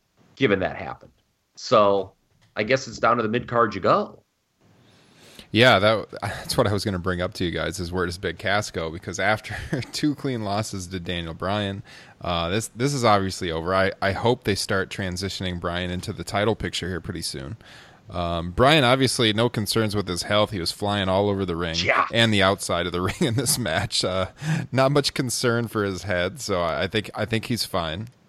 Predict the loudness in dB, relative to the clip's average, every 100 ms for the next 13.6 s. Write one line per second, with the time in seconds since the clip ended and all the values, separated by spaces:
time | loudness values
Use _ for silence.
0 | -18 -14 -10 -8 -8 -10 -16 _ -2 0
1 | 0 -2 -4 -4 0 2 2 4 4 4
2 | 0 0 -4 -6 -8 -6 0 2 2 0
3 | -4 -2 -2 -2 -4 -8 -14 -20 -20 -12
4 | -4 -2 0 -2 2 4 4 4 2 2
5 | -2 -6 -4 -4 -2 0 2 2 2 0
6 | -2 -2 -2 -6 -2 0 2 2 2 2
7 | 2 -2 0 -2 -4 -8 -14 -20 -20 -14
8 | -4 -2 0 0 -4 -4 -2 0 -2 -2
9 | -2 0 0 -2 -4 -2 0 -2 _ _
10 | _ _ _ -2 0 0 0 0 0 0
11 | -2 -6 -6 -4 -4 -4 -4 -4 -2 -2
12 | -4 -2 -2 -2 -2 -4 -6 -8 -10 -6
13 | -6 -4 -4 -2 -2